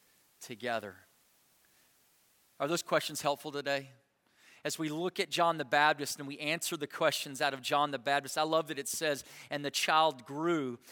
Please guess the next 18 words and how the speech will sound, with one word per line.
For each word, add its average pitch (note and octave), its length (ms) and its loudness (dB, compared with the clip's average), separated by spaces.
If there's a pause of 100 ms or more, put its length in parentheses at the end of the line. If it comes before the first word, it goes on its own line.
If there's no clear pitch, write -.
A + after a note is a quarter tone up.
(120)
and C#3 100 -4
became C#3+ 360 -4
strong E3+ 580 4
in D#3 140 -6
the C#3+ 80 -8
spirit, D3+ 580 0 (240)
and C#3+ 100 -6
he D3 120 -2
lived F3 260 0
in A#3 80 0
the A3+ 80 4
wilderness D3 680 0 (200)
until D3+ 300 -2
he D#3 140 -6
began D#3 420 -2
to D3+ 180 -4
appear C#3 280 -4
publicly C#3 680 -4